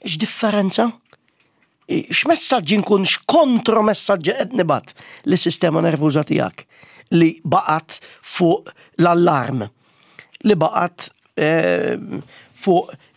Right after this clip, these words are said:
il, il, it-tensjoni u l-viġilanza. Meta aħna siguri ma' xi ħadd,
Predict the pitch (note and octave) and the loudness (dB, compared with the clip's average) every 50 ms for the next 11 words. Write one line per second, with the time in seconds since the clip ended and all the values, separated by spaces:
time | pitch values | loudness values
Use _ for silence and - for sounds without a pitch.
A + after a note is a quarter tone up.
0 | - F3+ F3+ G3 G3+ G3+ A3+ - - - F#3 F#3+ G3+ A#3 A#3 A#3+ - - - F#3+ | 0 0 0 0 -2 -8 -8 -4 -2 -2 -2 -2 -4 -10 -8 -10 -8 -4 -2 -2
1 | E3+ E3 D#3 - G#3 F#3+ F3 D#3 C3 B2+ B2 A#2 G#2 - - - - - - F3 | -2 0 0 2 4 4 4 4 2 2 0 -2 -4 -6 -10 -16 -12 -4 -2 0
2 | D#3+ C#3+ D#3 D#3+ C#3+ D3+ D3 C#3 B2 A2+ - - D#2 - _ - - _ _ _ | 2 2 2 2 4 2 2 2 0 -2 -6 -8 -12 -12 _ -20 -20 _ _ _
3 | _ _ _ _ _ _ _ _ _ _ _ _ _ _ _ _ _ - - - | _ _ _ _ _ _ _ _ _ _ _ _ _ _ _ _ _ -20 -20 -20
4 | - - - - - - - - - - - - _ - D4+ G4+ A4+ G#4+ - - | -20 -20 -20 -20 -20 -20 -20 -20 -20 -20 -20 -10 _ 0 2 2 2 2 2 2
5 | D4 C#4 - - - D4+ D4 - A#3+ A#3+ A#3 A#3+ A3+ - - A#3+ G3 C#3+ C4+ C4+ | 2 2 2 2 0 0 2 4 6 6 6 6 4 2 2 2 2 4 4 4
6 | B3+ A#3+ A3 G#3+ G3+ G3 G3 G3 - - - E3 F#3 G3+ A3 G#3+ F3+ G3+ F#3+ F3 | 6 6 6 6 6 4 2 0 -2 2 2 4 4 4 4 2 2 2 4 4
7 | G#3+ A3+ F#3+ E3 F3 A#3 - _ - - - | 4 2 2 2 2 0 -2 _ -10 -6 -4